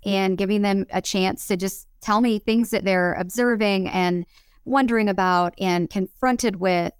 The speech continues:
Um, they, they tend to really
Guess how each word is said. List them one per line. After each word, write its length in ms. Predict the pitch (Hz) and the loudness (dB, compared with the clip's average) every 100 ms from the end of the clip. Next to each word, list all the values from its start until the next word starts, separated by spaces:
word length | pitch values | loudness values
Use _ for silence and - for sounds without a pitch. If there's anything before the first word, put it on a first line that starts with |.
| - - | -12 -4
Um, 560 | 196 180 175 175 175 _ - - - - | 0 2 2 2 -2 _ -20 -20 -16 -2
they, 260 | 285 285 - 226 | 0 0 -4 -6
they 460 | 233 254 262 233 - | 0 0 0 -4 -10
tend 280 | - 269 370 | -4 -2 0
to 140 | 415 285 | -2 -2
really 560 | 254 247 247 240 226 | -2 -2 -2 -2 -6